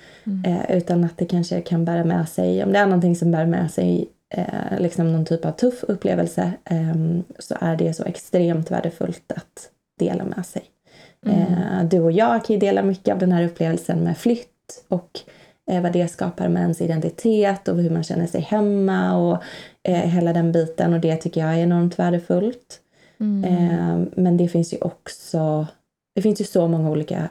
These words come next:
Speaker 2: människor man kan dela med sig av, och det beror på hur, vilka relationer man har, självklart, oavsett om
Speaker 1: Mm.
Speaker 2: det är liksom till vänner eller till familjemedlemmar.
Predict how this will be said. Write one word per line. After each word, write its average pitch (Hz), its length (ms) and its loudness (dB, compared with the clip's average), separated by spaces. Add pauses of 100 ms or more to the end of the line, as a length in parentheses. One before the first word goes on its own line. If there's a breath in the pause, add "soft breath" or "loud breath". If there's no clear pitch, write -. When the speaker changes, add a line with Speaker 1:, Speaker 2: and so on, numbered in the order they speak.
Speaker 2:
människor 165 580 -2 (120)
man 165 320 0 (160)
kan 208 320 0
dela 208 180 2
med 196 180 0
sig 190 140 0
av, 190 160 0
och 175 80 2
det 165 80 -2
beror 160 140 -2
på 160 120 -2
hur, 160 420 0 (400 loud breath)
vilka - 180 -4
relationer 185 640 0
man 180 160 2
har, 180 280 0
självklart, 175 800 -2
oavsett 170 380 -4
om 202 60 0
Speaker 1:
Mm. 196 80 2
Speaker 2:
det 190 60 0
är 180 60 -2
liksom 175 360 -4
till 165 160 -2
vänner 202 640 0
eller 175 200 -2
till - 140 -8
familjemedlemmar. 190 1200 2